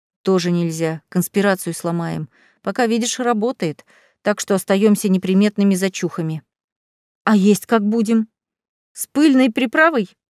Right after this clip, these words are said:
«Логично». «Ладно», сдалась я, «пошли поищем какой-нибудь природный водоём, они здесь на каждом шагу. День пересидим на свежем воздухе, а ночевать сюда вернёмся».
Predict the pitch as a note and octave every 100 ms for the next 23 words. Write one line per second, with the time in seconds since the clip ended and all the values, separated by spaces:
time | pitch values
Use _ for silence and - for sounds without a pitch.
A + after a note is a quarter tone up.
0 | _ _ _ _ _ _ F3 F3 E3 D3
1 | - - F#3+ G3 _ _ _ _ _ _
2 | - F#3 F3+ - D#3 D3 _ _ - E3+
3 | E3+ E3 - D#3+ D#3 - _ _ - G3
4 | B3 A3+ B3 C4 G#3+ G3+ F#3+ A3+ A3 G3+
5 | - G3 G3+ G#3+ G3 G3 F#3+ F#3+ G#3 A#3
6 | D#3 _ _ _ C#4+ D4+ A3 A3 G#3 G3
7 | G#3+ G3 F#3+ G3 F3+ E3 D#3 _ _ _
8 | _ F3+ D#4+ F4 D#4 C#4 C4+ A#3+ C4+ A#3
9 | B3 B3 A3+ G#3+ C4 A3+ A3 A3 G#3+ A3
10 | C4+ D#4+ - C4 G#3+ A#3+ G#3 E3+ D3+ D3
11 | - -